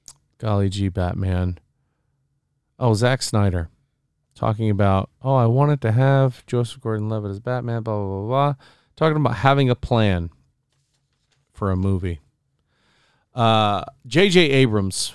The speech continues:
came out to discuss Star Wars and said, "The most important part, or most critical part of doing a Star Wars movie is having a plan." What? Isn't that literally your job as the director?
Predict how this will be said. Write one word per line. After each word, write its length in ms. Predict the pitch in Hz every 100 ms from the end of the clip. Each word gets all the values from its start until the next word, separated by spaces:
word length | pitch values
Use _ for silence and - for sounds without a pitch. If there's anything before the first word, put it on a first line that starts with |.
| -
came 260 | - 110
out 220 | 107 101 95
to 100 | 98
discuss 420 | 98 - 113 101
Star 380 | - - 101 101
Wars 500 | 92 90 87 - -
and 160 | 107 95
said, 220 | - 98
"The 100 | 104
most 360 | 101 151 185 170
important 520 | 160 - 147 123 110
part, 380 | - 127 98 - _ _
or 80 | 110
most 280 | 120 143
critical 460 | - - 151 180 160
part 420 | - 135 107 98 -
of 160 | 107
doing 240 | 107 117 104
a 40 |
Star 260 | - 151 180
Wars 220 | 113 98
movie 360 | 101 107 147 -
is 140 | 107
having 320 | - 104 135
a 80 | 143
plan." 540 | 139 156 160 113 87 85 _ _ _ _ _ _ _ _ _ _
What? 460 | 95 104 190 - - _ _ _ _ _ _ _ _ _ _ _ _
Isn't 260 | 147 165 202
that 180 | 202 151
literally 480 | 131 156 185 180 190
your 300 | 131 151 170
job 440 | 127 120 147 196
as 160 | 156 127
the 80 | 120
director? 500 | 117 127 - 277